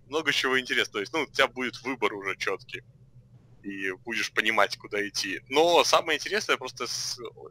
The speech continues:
из-за того, что это free-to-play, там достаточно, э, м, ну,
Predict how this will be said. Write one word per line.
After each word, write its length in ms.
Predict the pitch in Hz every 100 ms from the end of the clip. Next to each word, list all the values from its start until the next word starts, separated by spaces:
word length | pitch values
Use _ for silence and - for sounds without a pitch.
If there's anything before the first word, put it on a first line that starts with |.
| -
из-за 160 | -
того, 180 | 139 143
что 120 | 135
это 100 | 127
free-to-play, 520 | 120 165 - 151 214 208
там 180 | 117 113
достаточно, 680 | 110 123 - 123 117 107 - - - - - - 110
э, 40 |
м, 320 | 110 104 120 127 -
ну, 320 | 131 110 98